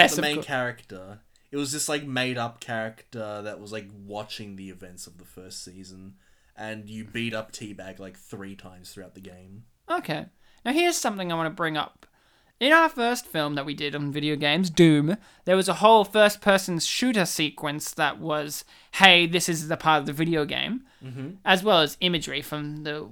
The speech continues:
Speaker 1: video game, like the B F G gun and all of that. Uh, Max Payne had, uh, you know,
Speaker 2: Bullet time.
Speaker 1: bullets, yeah, bullet time, and the voice actor of Max Payne rock up into the film.
Speaker 2: Mm-hmm.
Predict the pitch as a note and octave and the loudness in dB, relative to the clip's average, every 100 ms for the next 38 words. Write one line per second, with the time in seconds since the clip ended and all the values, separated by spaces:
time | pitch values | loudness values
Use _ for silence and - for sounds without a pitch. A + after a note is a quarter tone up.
0 | - - D#3+ D3 C3+ C#3 D#3 G#3+ E3 - | -16 -6 -2 -2 -4 -4 -4 -4 -6 -8
1 | - D3 C#3+ D#3 C#3 - - D#3 D3 E3 | -8 -8 -4 -4 -6 -10 -12 -10 -10 -10
2 | A#3 - D#3+ D3 F3+ F#3+ D#3 D3+ D3+ E3+ | -12 -6 -6 -4 -6 -6 -2 -2 -2 -4
3 | - - - - - G#3 G#3+ B3+ D#4 D#4 | -6 -18 -20 -20 -2 0 2 4 4 2
4 | - A#3+ A#3 A3+ A#3+ A#3+ F3+ G3+ G3+ F#3+ | -4 0 2 2 0 -2 -4 2 4 4
5 | F#3 - - E3+ E3 D#3+ D#3 D#3 - F3 | 2 -6 -2 2 4 4 2 0 -2 0
6 | D#3 D3+ A#2 A#2+ A#2 F3 G3 F3+ - G#3 | 2 0 -4 -8 -10 -12 -14 -10 2 2
7 | G#3 - - - F#3 E3 D3+ _ _ _ | 2 -2 -8 -6 -2 0 -2 _ _ _
8 | G3 A3 G#3+ G#3 G#3 - F#3 F#3 F3 E3+ | 0 2 2 2 2 2 2 2 0 0
9 | D#3 D3+ C#3+ G#3+ C#4 - D#3+ D#3 - D#3 | 0 0 2 4 4 0 2 2 0 -2
10 | D3+ D#3 D3 - - D3 D3 C#3 D3+ D3+ | 0 0 -2 -4 -6 -4 -4 -2 0 0
11 | D#3 D3 D#3 D3 C#3 C3+ D#3 D#3 A#3+ - | 0 -4 -6 -10 -10 -8 -4 -2 -4 -8
12 | - C3 C#3+ | -16 -14 -12